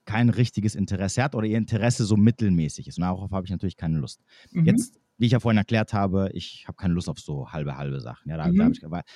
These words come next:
Speaker 1: weil das ist dann so für mich, „Ja, komm, komm zu mir, ich guck mich dir an. Ah, wenn es doch nichts ist, bin ich weg.“
Speaker 2: Mhm.
Speaker 1: Okay.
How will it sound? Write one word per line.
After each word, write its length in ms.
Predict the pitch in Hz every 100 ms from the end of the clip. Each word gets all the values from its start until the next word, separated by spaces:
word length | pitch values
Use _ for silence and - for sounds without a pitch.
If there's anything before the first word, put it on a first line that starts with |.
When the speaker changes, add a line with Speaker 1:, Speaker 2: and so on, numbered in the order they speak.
| -
Speaker 1:
weil 120 | 101
das 100 | 113
ist 80 | 123
dann 140 | 131 120
so 80 |
für 140 | 113 120
mich, 220 | 120 117
„Ja, 120 | 110
komm, 280 | - 135 127
komm 220 | - 131 127
zu 140 | 113
mir, 240 | 117 160
ich 100 | 160
guck 160 | - -
mich 180 | 120 -
dir 180 | 110 95
an. 260 | 151 160 - - -
Ah, 480 | - 139 151 143 143
wenn 100 | 120 120
es 100 | -
doch 180 | 135
nichts 200 | 143 113
ist, 260 | - 110 -
bin 120 | 98
ich 160 | 92 -
weg.“ 280 | 71 _ _ _ _ _ -
Speaker 2:
Mhm. 500 | 170 165 214 - -
Speaker 1:
Okay. 220 | 87 -